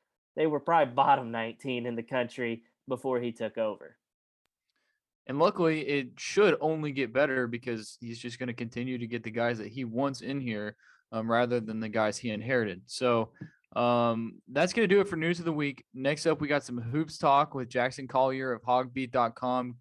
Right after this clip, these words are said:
Speaker 2: Get your fix before the season starts. He's gonna talk red-white game, a couple exhibitions coming up, and then, uh, a little bit of recruiting as well, 'cause we know that basketball recruiting has been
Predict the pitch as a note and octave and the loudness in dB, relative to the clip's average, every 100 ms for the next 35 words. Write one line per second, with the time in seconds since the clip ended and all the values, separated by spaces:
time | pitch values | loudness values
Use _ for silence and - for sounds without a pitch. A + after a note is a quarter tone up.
0 | _ C#3+ C#3+ - D3+ - D#3+ D#3 - B2 | _ -2 -2 -2 -6 0 2 2 0 -8
1 | B2 C#3+ C#3+ C3+ - C#3 C3 C3+ - C3 | 0 2 2 0 -4 -6 -6 -8 -4 2
2 | B2 B2+ B2+ A2 A2 A2 - A#2 A2+ A2+ | 4 2 -2 -10 -10 -6 -2 -2 -4 -2
3 | A#2+ A2+ A#2 C3+ C#3+ C#3 C#3+ C#3+ C#3 - | 0 0 4 4 2 -2 -2 -2 -4 -10
4 | _ _ C3+ B2 A#2+ B2+ A#2+ B2+ C3+ C3+ | _ _ -2 2 2 0 -2 -2 -2 -4
5 | B2+ C3+ C3 B2+ A#2+ A#2+ - _ _ _ | -8 -6 -4 -2 0 0 -2 _ _ _
6 | - A#2 A#2+ A#2+ A#2 A2+ A2+ A2+ A2+ A#2 | -12 -8 -4 -2 -2 -2 0 0 -2 -2
7 | C3 B2+ C3+ C3 A#2 F3 D#3+ C3 A2+ B2 | -2 -2 -2 -2 0 2 2 0 -4 0
8 | C#3 A#2+ A#2+ A2+ G2+ A2+ A#2 A2+ A2 G#2+ | 2 2 -2 -12 -12 -8 -4 -4 -2 -2
9 | F#2+ G#2+ A#2 - A#2 A2+ G#2+ A2 G#2+ G#2 | 0 0 0 -4 -4 -4 -6 -8 -8 -8
10 | G#2 G#2 G2+ G#2+ G#2 | -10 -10 -10 -8 -8